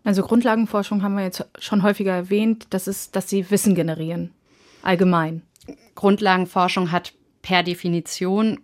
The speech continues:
Speaker 2: kein Produkt im Auge,
Speaker 1: Mhm.
Speaker 2: auf das hingearbeitet wird. Da ist viel Trial and Error, also Signalwege im Körper werden so zum Beispiel untersucht.
Speaker 1: Und das ist in der Forschung also auch genau dieser Teil,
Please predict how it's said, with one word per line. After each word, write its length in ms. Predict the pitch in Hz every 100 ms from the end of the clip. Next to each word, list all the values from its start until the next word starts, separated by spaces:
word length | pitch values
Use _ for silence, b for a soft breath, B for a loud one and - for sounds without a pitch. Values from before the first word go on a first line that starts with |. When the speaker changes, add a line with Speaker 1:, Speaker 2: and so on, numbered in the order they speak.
| -
Speaker 2:
kein 260 | 190 170
Produkt 340 | - 156 147 -
im 140 | 156
Auge, 380 | 151 156 175 208
Speaker 1:
Mhm. 260 | 214 185 220 B B B
Speaker 2:
auf 160 | - 180
das 180 | 175 -
hingearbeitet 680 | 160 147 139 139 - - -
wird. 240 | - - B B B B B B B
Da 120 | - 180
ist 200 | 175 -
viel 220 | 214 190
Trial 420 | - 170 160 160
and 200 | - 170
Error, 440 | - 196 226 220 -
also 220 | 160 165
Signalwege 680 | 165 - 180 180 180 175 180
im 100 | 170
Körper 400 | - 170 175 147
werden 220 | 151 147
so 100 | 151
zum 180 | - 156
Beispiel 320 | - - 160
untersucht. 680 | 156 - 147 156 - - - B B B -
Speaker 1:
Und 120 | 214
das 140 | 220
ist 180 | 269 - -
in 100 | 220
der 100 | 208
Forschung 520 | 226 233 262 247 233
also 220 | - 214
auch 140 | 208 208
genau 340 | 220 202 214
dieser 320 | 202 220 240
Teil, 480 | 233 - 208 220 277